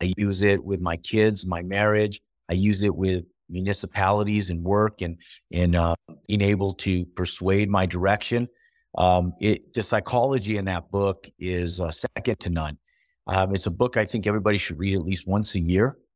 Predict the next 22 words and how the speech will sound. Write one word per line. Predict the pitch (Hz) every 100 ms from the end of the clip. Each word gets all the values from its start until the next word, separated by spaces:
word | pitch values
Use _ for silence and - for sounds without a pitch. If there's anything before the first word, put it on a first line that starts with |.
| _ _ _
There's | 117 -
so | - 139
much | 131 120 -
in | 107 104
there. | 90 76 78 _
And | 98 95 -
at | 101 110 110 _ _
different | 135 - 127 95
points | - 123 123 123
in | 104
time | 90 - 110 110
in | 104
your | 95 87
life, | 92 98 92 -
you're | 92 95
gonna | 107
hear | 90 - - 131 117 87 82 _ _ _ _
what | 110 -
you're | 110 110 - 85
reading | 107 117 131 143 - _
and | 98
comprehend | - 110 104 101 90 120 117 98